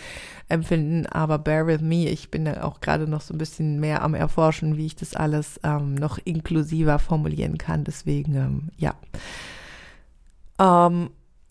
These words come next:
genau, aber dass es wirklich darum geht, dass im weiblichen Kontext dieses Mehrwollen ja eben oft auch gar nicht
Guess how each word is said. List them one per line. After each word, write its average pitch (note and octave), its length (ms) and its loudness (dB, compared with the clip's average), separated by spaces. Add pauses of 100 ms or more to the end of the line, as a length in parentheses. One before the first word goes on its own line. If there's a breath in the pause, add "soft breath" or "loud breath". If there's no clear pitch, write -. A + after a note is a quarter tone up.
genau, F3 340 8
aber E3+ 220 6
dass F#3 160 2
es F#3 140 -4
wirklich F#3+ 240 2
darum E3 360 0
geht, G3 400 2
dass D#3+ 360 0
im F3 220 0
weiblichen E3+ 580 2
Kontext F3+ 720 2 (1120)
dieses E3+ 460 4
Mehrwollen E3+ 1000 6 (1500)
ja F3+ 180 6
eben G3 220 6
oft - 300 4
auch - 160 4
gar F3 220 4
nicht F3+ 420 -2